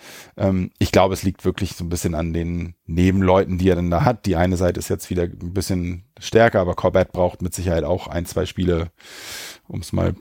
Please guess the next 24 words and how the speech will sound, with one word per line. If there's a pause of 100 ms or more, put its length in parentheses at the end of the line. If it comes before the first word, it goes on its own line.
(420)
<laughs>
um's
mal
wenig
zu
sagen
oder
so,
aber
der
braucht
auch
ein
bisschen
Zeit,
um
sich
da
wieder
an
das
Tempo
zu
gewöhnen.